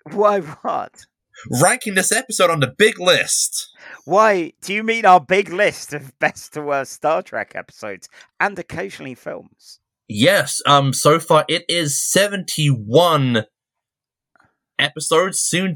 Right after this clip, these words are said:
Speaker 2: to be seventy-four, with number one being Star Trek Two, The Wrath of Khan, um, beating out Emissary, which has been in the top spot for twenty-five episodes,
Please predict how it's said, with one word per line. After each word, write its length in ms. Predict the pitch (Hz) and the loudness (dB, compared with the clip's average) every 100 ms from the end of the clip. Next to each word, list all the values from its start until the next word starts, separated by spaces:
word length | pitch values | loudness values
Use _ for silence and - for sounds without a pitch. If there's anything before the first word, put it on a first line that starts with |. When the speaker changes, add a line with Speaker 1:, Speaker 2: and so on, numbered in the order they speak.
| - | -4
Speaker 2:
to 100 | 147 | -6
be 500 | 117 170 156 143 143 | -2 0 2 0 -2
seventy-four, 1080 | - - 156 165 143 117 - 202 185 123 92 - - - - - | -4 -2 -2 -2 -4 -4 -2 4 6 6 4 -2 -20 -20 -14 0
with 320 | 156 156 127 | 2 2 0
number 380 | 123 139 190 175 | -2 0 0 0
one 380 | 170 196 156 110 | 2 2 2 0
being 480 | 175 208 170 139 123 - - - | 0 2 2 0 -4 -12 -20 -10
Star 340 | - 151 160 | -2 2 2
Trek 280 | - 165 - | 0 -2 -4
Two, 200 | - 180 | -4 0
The 100 | 123 | 0
Wrath 220 | 127 139 | 0 -2
of 160 | 131 - | -6 -6
Khan, 560 | 180 160 117 101 92 90 _ _ - - _ | 0 2 2 0 -4 -10 _ _ -20 -20 _
um, 360 | 117 120 123 113 | 2 4 2 -2
beating 340 | 139 160 170 | -4 -2 0
out 140 | 160 151 | 0 0
Emissary, 440 | 139 147 147 - 135 | 0 0 0 2 2
which 220 | 127 - | 0 0
has 160 | 139 117 | -2 0
been 280 | 143 147 - | 0 0 0
in 200 | 156 165 | -4 0
the 160 | 143 139 - | -2 -2 -4
top 300 | - 165 139 | 0 0 0
spot 560 | - - - 156 120 - - - _ - _ _ _ _ - - | -4 -4 2 2 2 -2 -12 -14 _ -20 _ _ _ _ -20 0
for 460 | 165 156 143 117 - | 6 8 6 4 -4
twenty-five 800 | - - 190 185 151 170 160 156 147 | -6 2 2 2 0 2 2 2 0
episodes, 720 | 147 151 - 123 107 98 | -2 -4 0 4 4 2